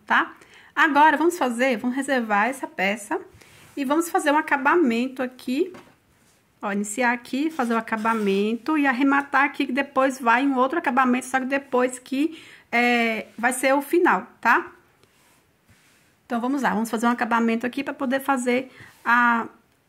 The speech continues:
a alça aqui pra ligar na golinha, certo? Então, vamos lá, já feito aqui o ponto inicial, vou começar aqui, ó.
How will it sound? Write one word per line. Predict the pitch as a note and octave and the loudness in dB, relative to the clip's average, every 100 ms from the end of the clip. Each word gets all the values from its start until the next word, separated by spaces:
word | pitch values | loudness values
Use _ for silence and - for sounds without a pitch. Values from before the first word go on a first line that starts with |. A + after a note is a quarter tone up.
| _ | _
a | - A3+ A3 | 0 2 2
alça | A#3+ A#3+ | 2 -4
aqui | B3+ B3 | -6 -6
pra | A#3+ A#3 | -2 -2
ligar | A#3 G#3+ G#3+ G#3 | -2 -4 -2 0
na | A3+ | 0
golinha, | A#3 B3+ C4 F#3+ - | 0 0 0 -4 -6
certo? | - - A#3 C4 - - _ _ _ _ _ _ _ _ _ _ _ _ _ | -14 -4 -2 -2 -8 -20 _ _ _ _ _ _ _ _ _ _ _ _ _
Então, | A3+ | -8
vamos | G3+ A3+ B3+ A#3 | -4 -2 -2 -2
lá, | F3+ | -2
já | A3 | -2
feito | A#3+ G#3+ G#3+ | -2 -4 -4
aqui | G#3+ A3 | -6 -8
o | |
ponto | G#3+ B3+ C4+ | -4 -2 -2
inicial, | B3+ G#3 - A#3 A#3+ G#3+ | -2 -4 -2 0 0 0
vou | A#3 | -2
começar | C#4 C4 C4 B3+ A#3 | -2 -4 -2 0 2
aqui, | - C#4 - - A3 | 2 0 -2 -6 -4
ó. | F#3+ | -4